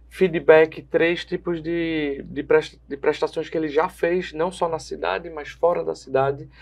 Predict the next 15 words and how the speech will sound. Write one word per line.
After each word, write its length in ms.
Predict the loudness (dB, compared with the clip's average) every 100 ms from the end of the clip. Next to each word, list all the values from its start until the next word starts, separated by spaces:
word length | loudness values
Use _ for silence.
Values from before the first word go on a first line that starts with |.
| -20 -20 -20 0
E 120 | 6
a 100 | 6
gente 320 | 4 -6 -4
também 600 | -4 2 2 2 -2 -8 _
pega 340 | 0 2 2 0
pelo 300 | 2 2 2
menos 320 | 0 -4 -6
dez 340 | 4 6 6
projetos 600 | 4 4 4 6 2 2
que 160 | -2 -2
ele 140 | -2
fez 720 | -6 -4 -2 -4 -8 -16 -20 _
no 160 | -4 -2
passado 720 | 0 -2 -2 -4 -2 -4 -4 -12 -20 -10
e 400 | -2 0 0 -4